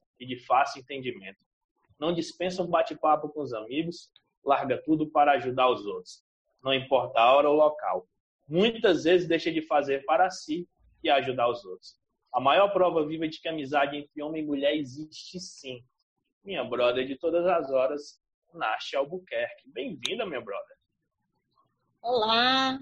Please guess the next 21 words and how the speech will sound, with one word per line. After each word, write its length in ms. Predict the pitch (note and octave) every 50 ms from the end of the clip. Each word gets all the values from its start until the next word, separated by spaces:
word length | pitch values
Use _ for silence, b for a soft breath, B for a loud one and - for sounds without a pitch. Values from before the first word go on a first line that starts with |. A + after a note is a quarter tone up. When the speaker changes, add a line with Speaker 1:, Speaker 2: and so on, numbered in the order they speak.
| C4 - _
Speaker 2:
boa 220 | _ G#3+ A#3+ A3+ G#3
tarde, 960 | - - - A#3+ B3 C4 C4 C4 B3+ B3+ C4 A#3+ G#3 - B3+ B3+ B3+ C4 C4 B3+ _ _ _ _ _ _ _ _ _ _ _
bom 260 | - A#3 G#3 G3 G3
dia, 420 | F3+ G#3 C4+ C4 C4 C4 B3+ B3 A#3
boa 280 | G#3+ B3+ B3 A3+ G#3
noite, 420 | G#3 A3 A#3+ B3 B3 A#3+ - - -
boa 180 | A#3+ A#3+ A#3
madrugada. 1000 | A#3 A3+ A3+ G#3 G#3+ G3 F#3 E3+ G3+ G#3 A3 A#3 A#3+ A#3+ A#3+ A3 A#3+ A#3+ A#3+ A#3+
É 80 | A#3 A#3
um 80 | A#3
prazer 600 | A#3 - A#3 A3 G#3+ G#3+ G#3 G#3 - A#3+ B3 B3
estar 300 | A#3+ A#3+ - - - A#3
aqui 260 | A3+ A3+ - - A3+ -
com 160 | - A3 A3 G3+
vocês, 580 | G#3 G3+ G3+ - - A3+ A3+ A3+ A#3 A#3+ B3+ B3+ _ _ _ _ _ _ _ _ _ _ _ _ _ _
contribuindo 1200 | - B3 B3+ B3 B3 C#4 C4 C#4+ B3 C4 C4+ C4 B3+ B3+ B3+ B3+ C4 B3+ A#3+ C4+ C#4 C#4+ D4 C#4+ - _ _ _ _ _ _ -
nesse 280 | A#3+ B3+ B3+ B3+ - -
programa 500 | C4 B3+ B3+ B3 A#3+ B3 A#3+ A#3+ A#3+ A#3+
tão 220 | - - D4+ D#4
interessante. 920 | D#4+ D#4 - C#4+ C#4 C#4 B3+ B3+ B3+ - - A#3 G#3 F#3 F3+ F3 - - -
Parabéns 720 | A#3+ A#3 A3+ A3+ A3+ G#3+ A3+ B3 B3 B3 - C4 B3+ -